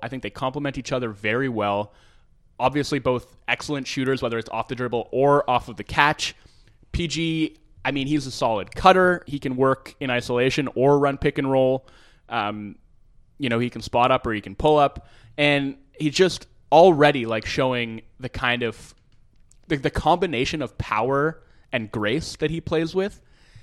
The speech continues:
That sort of fluidity where it seems like he's moving in slow motion, but then suddenly he can explode toward the basket. Um, his change of pace, like, his ability to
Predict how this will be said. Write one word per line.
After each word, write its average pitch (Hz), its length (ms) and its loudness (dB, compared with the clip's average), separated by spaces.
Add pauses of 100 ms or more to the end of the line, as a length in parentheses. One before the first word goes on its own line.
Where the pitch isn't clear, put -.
That 127 120 -6
sort 156 200 2
of 143 80 -2
fluidity 147 720 -2
where 135 240 0
it 123 120 -6
seems 156 260 -4
like 151 100 -2
he's 131 200 -6
moving 135 300 -2
in 123 100 -8
slow 123 260 0
motion, 123 340 -2
but 139 140 -6
then 113 140 -6
suddenly 127 320 -8
he 127 100 -6
can 123 100 -6
explode 110 460 -6
toward 120 260 -4
the 107 60 -8
basket. 120 640 -4 (560)
Um, 117 420 -2 (360)
his 143 240 -2
change 160 320 -2
of 127 100 -6
pace, 147 380 -4
like, 131 140 -4
his 170 160 -4
ability 143 440 2
to 131 260 -4